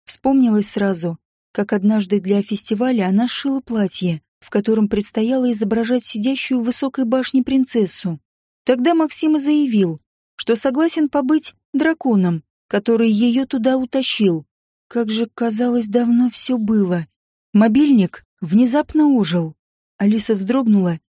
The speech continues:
и торопливо нажала кнопку ответа. Звонил Олег Крылов. «Прости», покаянно произнёс он. «Мне придётся задержаться, а наш ужин можно перенести», быстро сказала она.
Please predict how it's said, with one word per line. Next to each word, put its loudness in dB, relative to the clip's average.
и -2
торопливо 0
нажала 0
кнопку -2
ответа. -2
Звонил 2
Олег 0
Крылов. -2
«Прости», -2
покаянно 2
произнёс 2
он. -2
«Мне 6
придётся -2
задержаться, 0
а 4
наш 2
ужин 0
можно 4
перенести», 2
быстро 0
сказала -2
она. 2